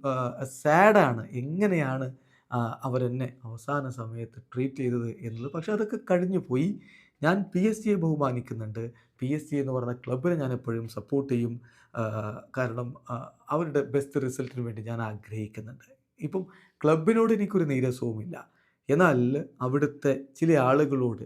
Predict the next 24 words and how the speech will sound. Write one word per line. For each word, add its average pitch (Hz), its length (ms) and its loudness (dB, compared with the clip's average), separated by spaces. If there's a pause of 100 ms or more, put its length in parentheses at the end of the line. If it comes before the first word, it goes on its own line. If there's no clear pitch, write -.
(120)
ക്ലബിനെ 127 440 -2
മാനേജ് 160 400 2
ചെയ്യുന്ന 131 280 -6 (380)
ചില 127 140 -2 (140)
ആളുകളോട്, 107 520 -4 (360)
അവിടുത്തെ 123 280 2 (100)
സപ്പോർട്ടേഴ്സിനോട് 131 800 4 (340)
എനിക്ക് 110 240 -10 (100)
ചെറിയ 110 200 -4 (120)
നീരസമൊക്കെയുണ്ട്. 107 840 -8 (440)
പക്ഷെ 180 200 -6
അതൊക്കെ 196 240 -4 (120)
കഴിഞ്ഞു 147 320 0
പോയ 139 120 2 (140)
കാര്യമായിട്ടാണ് 117 640 -2
ഞാൻ 110 140 -4
എടുക്കുന്നത്. 120 520 0 (500)
ആ 135 80 6 (160)
ക്ലബ്ബ് 147 340 6 (500)
എൻ്റെ 139 260 4 (340)
ജീവിതത്തിൽ 127 480 0
ഞാൻ 120 180 -2
ഏറ്റവും 127 260 -6
കൂടുതൽ 131 300 0